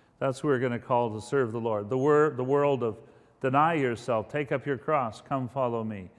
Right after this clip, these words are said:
But he gives us a boost every once in a while. But we don't live on that. We live on, that helps us. And if any of us happens to be a mystic and has ecstatic experiences, well,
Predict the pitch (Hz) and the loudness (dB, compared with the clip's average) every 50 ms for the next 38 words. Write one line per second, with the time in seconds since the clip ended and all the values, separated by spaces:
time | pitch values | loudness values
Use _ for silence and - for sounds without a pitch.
0 | - - _ _ _ - 208 240 220 - 339 330 311 294 269 - - 147 131 107 | -20 -20 _ _ _ -2 -2 -2 -2 -2 0 0 0 -2 -4 -2 -2 -2 0 0
1 | 143 139 127 110 - - 131 113 104 110 101 101 107 110 104 - - 110 104 98 | 0 0 0 -2 -4 -4 -4 -4 -2 -2 -4 -4 -4 -6 -8 -12 -12 -12 -12 -8
2 | 101 107 104 98 92 90 85 _ _ _ _ _ _ _ _ _ _ _ _ _ | -6 -6 -6 -6 -8 -12 -18 _ _ _ _ _ _ _ _ _ _ _ _ _
3 | _ _ _ _ _ _ _ - - 127 127 139 139 156 185 190 165 143 139 147 | _ _ _ _ _ _ _ -2 0 0 2 2 2 2 2 2 2 2 4 6
4 | 156 165 147 135 123 117 110 107 110 113 110 101 98 98 107 113 117 117 127 139 | 6 6 6 4 2 0 0 -2 -2 -2 -2 -2 -4 -4 -4 -2 -2 0 0 0
5 | 139 117 120 113 107 104 104 104 101 98 - - _ - 131 135 127 - - 185 | 0 0 -2 -2 -4 -4 -4 -8 -10 -12 -16 -20 _ -8 -8 -8 -6 -2 4 4
6 | 208 180 135 - - - - - - - - - - - - - _ _ _ _ | 4 4 4 -2 -14 -16 -16 -16 -16 -18 -20 -20 -20 -20 -20 -20 _ _ _ _
7 | _ _ _ _ _ _ _ _ _ _ - 135 135 135 131 147 180 202 202 170 | _ _ _ _ _ _ _ _ _ _ -6 -4 -2 0 2 2 2 2 2 2
8 | 139 131 120 110 - - - - - _ _ - 113 131 135 131 - 127 113 - | 2 2 0 -2 -4 -16 -20 -20 -20 _ _ -6 -2 -2 -2 -2 -2 -6 -8 -8
9 | - 127 127 123 117 120 123 127 120 - - 170 151 - 135 113 120 120 113 104 | -8 -6 -4 -2 -2 -2 -2 -4 -4 -4 -6 -6 -6 -6 -6 -4 -4 -4 -4 -4
10 | 117 110 - - - 139 131 131 131 127 - 123 104 - - - 143 135 135 127 | -6 -10 -8 -6 -2 -2 -2 -2 -2 -4 -8 -10 -12 -12 -8 -2 0 0 0 0
11 | 127 131 127 - - 175 139 - 147 131 120 113 107 | -2 -4 -6 -8 -10 -10 -6 -2 0 0 0 -2 -4